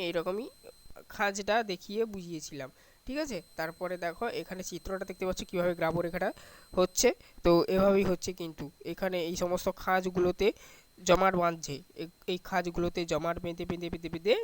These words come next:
তারপরে একটা রেখা আকারে সৃষ্টি হচ্ছে, মানে এটাকেই বলা হচ্ছে মূলত গ্রাবরেখা। বোঝা গেল? তো এই হচ্ছে গ্রাবরেখা। তো এখানে গ্রাবরেখার বিভাগ রয়েছে, সেগুলো তিন নাম্বার বা পাঁচ নাম্বার প্রশ্নে রয়েছে,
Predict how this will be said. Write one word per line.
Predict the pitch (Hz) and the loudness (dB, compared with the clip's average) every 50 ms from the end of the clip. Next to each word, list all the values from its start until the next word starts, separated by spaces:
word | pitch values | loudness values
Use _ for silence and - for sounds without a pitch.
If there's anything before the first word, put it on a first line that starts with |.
| - 196 | -4 -4
তারপরে | 160 151 - - 160 165 165 | -6 -6 -6 -6 -6 -6 -6
একটা | - - 214 233 311 - _ _ _ - - 190 175 180 | -4 -4 -2 -2 -2 -4 _ _ _ -14 -10 -8 -6 -6
রেখা | 180 - - - 262 233 202 | -6 -4 -2 2 2 4 2
আকারে | 185 185 170 170 180 - - | 2 2 0 0 0 -2 -4
সৃষ্টি | - 175 - - - 170 143 131 | -4 -6 -6 -8 -8 -10 -8 -8
হচ্ছে, | 147 135 - - 127 113 - - - - - - - - - - - - - 185 | -10 -10 -10 -10 -12 -12 -14 -16 -14 -14 -14 -14 -16 -18 -20 -20 -20 -10 -2 -2
মানে | 190 180 175 175 160 - _ _ _ - 190 | 0 0 0 -4 -4 -6 _ _ _ -14 -8
এটাকেই | 185 208 190 - 214 185 185 | -6 -6 -4 -2 0 0 2
বলা | 180 190 | 2 2
হচ্ছে | 185 - - 277 269 226 | 2 2 0 0 0 2
মূলত | 180 170 165 - 196 190 175 | 0 0 2 0 -2 -4 -2
গ্রাবরেখা। | 165 143 135 143 147 135 131 127 - - - - _ _ _ - - | -4 -4 -4 -6 -10 -14 -14 -16 -18 -18 -18 -18 _ _ _ -8 -6
বোঝা | 170 180 196 202 208 | -4 -4 -2 -2 0
গেল? | 214 220 262 320 - - - - _ _ - | -2 -2 -2 -6 -8 -18 -20 -20 _ _ -10
তো | 170 160 - - - 185 | -10 -10 -10 -8 -6 -6
এই | 202 233 233 208 | -6 -4 -4 -4
হচ্ছে | 208 196 - - 208 190 180 | -4 -2 -2 -4 -4 -4 -2
গ্রাবরেখা। | 170 156 160 175 180 180 185 185 180 - - 226 294 - - - - - - - - - - - - - - | -2 -2 -2 -2 -4 -6 -6 -6 -6 -6 -6 -6 -6 -6 -10 -20 -16 -14 -12 -10 -10 -12 -14 -16 -6 2 4
তো | 180 170 165 165 165 165 151 - - | 6 8 8 8 8 6 4 2 -2
এখানে | 202 - 226 214 220 214 165 165 | -2 0 0 2 2 0 0 0
গ্রাবরেখার | 170 143 147 156 185 190 190 190 220 208 208 208 208 202 175 | 2 2 6 6 6 6 6 4 2 2 4 4 2 2 -2
বিভাগ | 160 156 143 185 190 190 196 190 | -6 -4 -4 -2 0 2 4 6
রয়েছে, | 190 190 185 - 208 202 - - | 6 4 4 0 -2 -4 -4 -6
সেগুলো | 180 175 190 208 - - | 0 4 4 4 4 2
তিন | 190 170 170 175 | -2 0 2 2
নাম্বার | 175 190 196 190 | 2 4 4 4
বা | 190 190 - | 4 4 6
পাঁচ | 180 156 151 | 4 6 6
নাম্বার | 156 160 180 190 - - | 6 6 6 6 4 6
প্রশ্নে | 175 156 - - - 180 180 185 | 4 4 4 4 4 4 4 6
রয়েছে, | 180 175 165 - - | 6 4 4 4 2